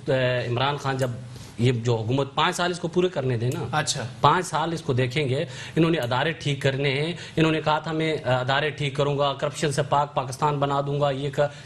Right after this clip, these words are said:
Speaker 1: जितने भी उन्होंने किए हैं।
Speaker 2: जी, जी।
Speaker 1: अभी उनको आए हुए, अ,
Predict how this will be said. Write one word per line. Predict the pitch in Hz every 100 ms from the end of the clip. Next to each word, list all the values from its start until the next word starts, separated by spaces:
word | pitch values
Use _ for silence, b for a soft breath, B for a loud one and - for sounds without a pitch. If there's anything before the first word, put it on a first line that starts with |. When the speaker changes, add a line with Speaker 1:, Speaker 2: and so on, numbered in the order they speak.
| 156
Speaker 1:
जितने | 185 269
भी | 226
उन्होंने | 202 175
किए | - 131
हैं। | 123 123 139
Speaker 2:
जी, | 156
जी। | 139 - - 156
Speaker 1:
अभी | 185 233
उनको | 226 208 208
आए | 175 185 214
हुए, | 175 196 214
अ, | 220